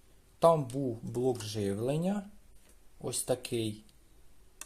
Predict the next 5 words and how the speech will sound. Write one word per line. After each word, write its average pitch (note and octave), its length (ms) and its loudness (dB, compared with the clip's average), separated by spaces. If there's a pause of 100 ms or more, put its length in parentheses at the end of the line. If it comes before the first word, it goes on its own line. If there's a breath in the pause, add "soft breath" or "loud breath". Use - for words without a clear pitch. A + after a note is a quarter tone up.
(1600)
Двадцять D#3 440 2
чотири D#3 300 2
вольти C#3 340 2
вихідна B2 420 -4
напруга, G#2+ 580 -4